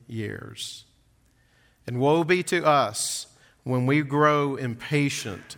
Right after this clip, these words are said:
with God's hidden will for our lives, and we begin to take matters into our own hands, as Abram and Sarai did.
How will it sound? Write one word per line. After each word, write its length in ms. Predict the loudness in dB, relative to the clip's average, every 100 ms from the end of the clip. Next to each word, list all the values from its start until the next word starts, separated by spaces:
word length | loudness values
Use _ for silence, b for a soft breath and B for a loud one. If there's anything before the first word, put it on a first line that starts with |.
| -6
with 260 | -6 -4
God's 640 | 0 2 2 0 -4 -10 -12 b b
hidden 460 | _ -2 -2 -2 0
will 260 | 2 0 -2
for 200 | -4 -2
our 240 | 0 -2
lives, 800 | -2 -4 -4 -8 -10 -10 -10 -12 _ b b b b b
and 180 | -6 -2
we 160 | 0 0
begin 420 | -2 -2 0 -2
to 120 | -6
take 340 | -6 -2 -2 -2
matters 800 | -4 -2 -2 -4 -8 -10 -10 -12 _ _ -6
into 180 | -2
our 220 | 0 0 -2
own 180 | -4
hands, 720 | -8 -6 -4 -4 -8 -10 -12 -12 b b b b -8
as 180 | -4
Abram 600 | 0 0 0 -4 -6 -8 -14 _ b b b b
and 180 | -8 -4
Sarai 720 | -2 -2 -2 -2 -6 -8 -12 -20 _ -16
did. 460 | -8 -6 -6 -12